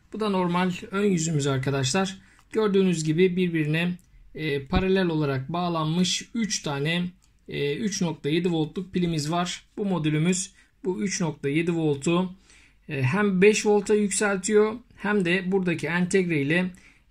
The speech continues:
buradaki gelen beş voltluk gerilimi tekrardan buradaki pilleri şarj edebilecek seviyeye yü-, düşürüyor, dönüştürüyor ve kontrol ediyor. Biz de bu entegrenin bu özelliğinden faydalanacağız.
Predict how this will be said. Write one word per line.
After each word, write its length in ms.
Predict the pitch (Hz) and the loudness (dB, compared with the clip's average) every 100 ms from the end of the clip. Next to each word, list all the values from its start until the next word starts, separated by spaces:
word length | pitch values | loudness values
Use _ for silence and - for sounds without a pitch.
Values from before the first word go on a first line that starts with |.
| - | -6
buradaki 540 | 156 214 180 156 139 | 0 2 2 0 -2
gelen 460 | 135 180 170 147 135 | 0 0 0 0 -2
beş 460 | 156 151 185 196 180 | -4 0 2 2 0
voltluk 400 | 143 135 131 - | -2 -2 -6 -2
gerilimi 580 | 175 175 156 156 180 180 - _ _ - | -2 0 0 0 0 -4 -12 _ _ -4
tekrardan 800 | 196 196 151 139 151 170 151 156 | -2 0 -2 0 -2 -2 -4 0
buradaki 720 | 180 156 135 143 151 165 170 180 | 0 0 -2 0 0 0 -4 -2
pilleri 420 | 175 156 147 165 | 0 2 2 0
şarj 340 | - 165 156 | -2 -2 0
edebilecek 560 | 156 156 147 135 131 131 | 0 0 0 0 0 0
seviyeye 460 | 185 160 147 151 | 0 0 0 2
yü-, 280 | 170 147 147 - | 2 0 -4 -6
düşürüyor, 560 | 185 175 180 151 160 175 - - | -2 0 2 2 2 -2 -6 0
dönüştürüyor 640 | 170 175 - 156 160 170 | 2 2 0 2 2 2
ve 100 | 165 | -2
kontrol 400 | 180 175 165 175 | 0 -2 0 0
ediyor. 320 | 156 151 180 185 - - - | 2 2 0 -2 -10 -20 -8
Biz 160 | 240 214 | -4 2
de 120 | 190 | 4
bu 100 | 196 | 4
entegrenin 580 | 196 185 180 156 185 180 | 2 0 0 2 2 4
bu 120 | 180 | 4
özelliğinden 560 | 160 156 143 135 127 123 | 2 0 0 2 2 2
faydalanacağız. 840 | 175 180 175 175 165 175 175 - | 0 2 2 2 2 2 0 -4